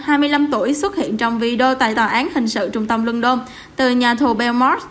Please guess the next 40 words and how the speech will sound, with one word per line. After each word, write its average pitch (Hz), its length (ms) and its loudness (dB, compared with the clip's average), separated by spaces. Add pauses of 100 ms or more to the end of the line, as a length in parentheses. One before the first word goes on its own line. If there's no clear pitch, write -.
(300)
phía 285 120 0
đông 262 220 2
London, 247 400 2 (480)
và 247 180 2
đã 240 140 2
nhận 262 240 0
tội 214 180 -2
với 277 200 0
hai 277 280 2
trong 240 220 -6
số 240 200 -2
bốn 254 200 0
mươi 311 80 0
ba 240 180 2
cáo 254 200 0
buộc 233 240 -2
chống 262 200 -2
lại 233 140 0
Anh. 277 240 0 (500)
Theo 240 180 -2
A 233 100 -2
F 247 140 0
P, 269 460 -2
Robinson 294 540 2
đến 302 200 2
từ 254 120 0
Bắc 262 200 0
Ireland, 269 400 2 (240)
đối 302 160 2
mặt 330 260 2
ba 240 140 2
mươi 240 140 0
chín 277 200 -2
tội - 180 -2
danh, 269 220 2 (160)
bao 247 200 2
gồm 226 300 0
tội 214 180 -4
ngộ 208 180 -4
sát, 269 280 0